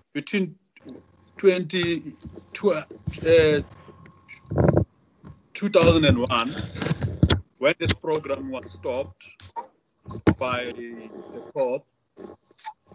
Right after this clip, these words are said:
and now, many of our people have been evicted. Many of the farm tenants and farm laborers have been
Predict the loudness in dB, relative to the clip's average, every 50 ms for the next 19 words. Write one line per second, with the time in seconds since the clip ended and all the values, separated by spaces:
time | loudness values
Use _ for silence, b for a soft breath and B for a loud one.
0 | -20 -18 -12 -4 -2 -2 -2 0 2 4 6 6 4 2 -2 -6 -10 -2 0 0
1 | 0 0 -2 -8 _ _ _ _ _ -4 -2 0 0 0 -2 -4 -8 -18 -20 -16
2 | -14 -14 -14 -12 -14 -16 -14 -14 -12 -4 0 0 0 0 0 -2 0 0 0 0
3 | 0 -2 -4 -4 -6 -12 -12 -6 -4 -2 -2 -2 -2 -2 -6 -4 -4 -4 -6 -4
4 | -6 -8 -8 _ -8 -8 -8 -6 -2 0 0 2 2 2 2 0 0 0 -6 -4
5 | -2 -2 -2 -2 -4 -6 -4 -4 -4 -2 -4 -6 -6 -6 -6 -8 -8 -6 -4 -4
6 | -4 -2 -2 -4 -4 -6 -8 -6 -6 -6 -6 _ -14 -14 _ -14 -16 -16